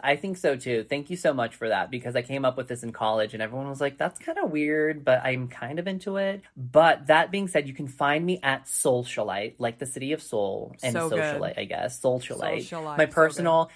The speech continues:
Speaker 1: you can find Good Light on TikTok at goodlight dot world and also on Instagram at goodlight dot world, or go to goodlight.world for our products. And you can
Speaker 2: Yes.
Speaker 1: find Pretty Boys at your local bookstore. Please do support local bookstores. Go to bookshop dot org as well if you don't have a local bookstore, 'cause that,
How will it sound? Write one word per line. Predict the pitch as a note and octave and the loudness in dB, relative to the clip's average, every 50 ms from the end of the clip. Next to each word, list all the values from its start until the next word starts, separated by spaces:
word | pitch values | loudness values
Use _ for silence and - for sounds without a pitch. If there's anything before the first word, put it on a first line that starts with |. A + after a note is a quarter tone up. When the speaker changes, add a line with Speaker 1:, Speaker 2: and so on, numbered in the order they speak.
| - _ - | -16 _ -8
Speaker 1:
you | E3 D#3+ | -6 -4
can | - F3 | -2 -4
find | D#3+ - F3 D#3 D#3 D3+ D3+ C#3+ C3 | 0 2 2 4 4 2 0 -4 -2
Good | C#3 D#3 D#3+ D#3+ | 0 0 0 2
Light | F3 F3 E3+ D#3+ D#3+ D#3+ E3 E3 D#3+ - - - | 2 4 6 6 6 4 2 -2 -4 -6 -2 -2
on | C#3+ C#3+ C#3+ | -2 -2 -2
TikTok | - - F#3+ F#3 - - F#3+ F#3 F#3 F3+ - | -4 -6 -8 -6 -2 0 2 2 2 0 -2
at | D3 - - | -4 -4 -6
goodlight | - C#3 C3+ C3+ C3 C3 B2 | -6 -6 -2 -2 -2 -2 -2
dot | - C3+ A#2+ - - | -4 -4 -4 -4 0
world | D#3 F3 F#3 F#3+ F#3 F3+ F3+ F3+ F3 E3 | 2 4 6 8 8 8 8 6 4 2
and | D3 | -2
also | B2+ A#2 A#2+ - C#3 B2 | -2 -2 -2 -2 -4 -4
on | A2+ A2 - | -4 -2 -4
Instagram | F#3 F#3+ - - - F#3+ F3 F3 | -4 -6 -6 -6 -6 -4 -2 -2
at | F3 E3+ | -4 -4
goodlight | - F#3 F3+ - E3+ E3+ E3 - | -4 -4 0 0 -2 -2 0 0
dot | E3+ D3 - D#3 | -2 -2 0 0
world, | D#3+ E3+ E3 E3 E3 D#3+ E3 D#3+ D#3 D#3 - | 2 4 6 8 6 6 6 4 0 -4 0
or | - C#3 C#3 C#3+ C#3+ | 4 4 6 6 4
go | C#3+ B2+ A#2+ A#2 A#2+ C#3 D3+ | 2 0 2 2 2 2 4
to | - F#3 | 2 0
goodlight.world | E3+ - C#3 C#3+ C#3+ D#3+ D#3 D3+ D3 D3 D#3 D3 C#3 D3 C3+ C#3 F3 G#3+ A#3 G3+ - | 2 2 0 0 2 4 2 2 4 2 2 2 2 2 4 6 8 8 8 6 4
for | F3 D#3 | 4 6
our | - C#3+ C#3 | 6 6 6
products. | - - A3+ A#3+ B3+ A#3 E3+ C#3 C3 D#3 F3+ - - - _ D3+ D3 | 4 2 2 4 4 6 4 4 2 0 -2 -6 -12 -20 _ -16 -12
And | E3 F#3+ - - G#3 B3 | -8 -2 0 2 2 2
you | A#3 | 2
can | A3+ C4 | 0 -2
Speaker 2:
Yes. | B3 - | 0 2
Speaker 1:
find | B3+ B3+ B3+ C4 C4 | 4 4 4 2 0
Pretty | - - B3 B3 A#3+ | 0 0 0 2 2
Boys | G3+ A3 G#3+ A3 A3+ A#3 A#3+ A#3+ A#3 A#3 | 6 6 8 8 8 6 4 2 2 4
at | A3+ A3 A3 - F#3 | 4 4 4 4 2
your | G#3+ A3+ | 2 4
local | G#3+ F#3 F#3+ G3+ - A#3+ | 6 6 6 6 4 2
bookstore. | G3+ F3 G#3 - - - - C3+ A2+ G2 | 4 4 2 2 0 -4 -2 0 0 0
Please | - - - F3 F#3 G3 G3+ G3 F3+ F3 | 0 -2 -4 -2 -2 -2 -2 -4 -6 -4
do | - F3+ F#3 F3+ | -4 -2 -2 -2
support | F3+ F3+ E3+ - E3+ D#3+ E3+ | -6 -6 -4 -2 -2 0 2
local | E3 E3 D#3 - E3 | 0 0 0 -2 -4
bookstores. | D#3 D#3+ D#3+ - - - - E3 D#3+ D#3+ D#3+ D#3 D#3+ D3+ D#3 | -4 -4 -4 -4 -8 -6 -2 2 4 6 6 6 4 2 0
Go | - C#3+ C#3 C#3+ | 2 2 2 2
to | C#3+ - D3 | 0 -4 -6
bookshop | C3+ B2+ C#3 C#3 - - E3 C#3 B2 - | 0 0 0 0 2 2 2 2 2 2
dot | - C#3 A#2+ - - | 2 0 0 0 0
org | - C#3 C3 C#3 D3 D3 C#3 | 0 2 4 4 4 2 2
as | C3 B2 | -2 -2
well | B2 A2+ G#2+ G#2 C3 D#3+ | -2 -2 0 2 0 0
if | D#3+ - | -2 -4
you | C#3+ C3 | -2 -2
don't | B2+ B2 C3+ | -2 -2 0
have | D#3 D3+ D#3 | -2 -2 -2
a | D#3+ D#3+ | 0 0
local | D#3+ D#3+ - F3 | -2 0 0 -2
bookstore, | E3+ F3 F3+ F3 - - - F#3 F3+ F3+ F#3 | -2 -2 -2 -4 -8 -4 0 2 4 4 2
'cause | F#3 D#3 C3 | 0 -4 0
that, | C3+ B2+ B2+ C3 - | 2 2 2 2 0